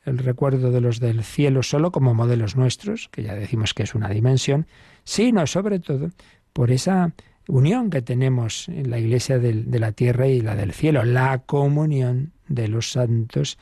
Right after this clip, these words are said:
y con los santos. Es muy importante, son nuestros hermanos, están vivos, interceden, y muchas veces los santos de la tierra han tenido la experiencia de que los santos del cielo les ayudaban. Y santos no solo canonizados. Recuerdo,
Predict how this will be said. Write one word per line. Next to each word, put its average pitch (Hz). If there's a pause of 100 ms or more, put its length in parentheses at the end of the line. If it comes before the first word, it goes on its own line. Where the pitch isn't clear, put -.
(320)
y 127
con 131
los 170
santos. 170 (480)
Es -
muy 120
importante, 147
son 147
nuestros 151
hermanos, 147
están 143
vivos, 160
interceden, 190
y 127
muchas 165
veces 175 (440)
los 123
santos 170
de 165
la 170
tierra 160
han 165
tenido 151
la 143
experiencia 151
de 156
que 147
los 139
santos 151
del 160
cielo 147
les 175
ayudaban. 190 (600)
Y 110
santos 139
no 175
solo 139
canonizados. 113
Recuerdo, 117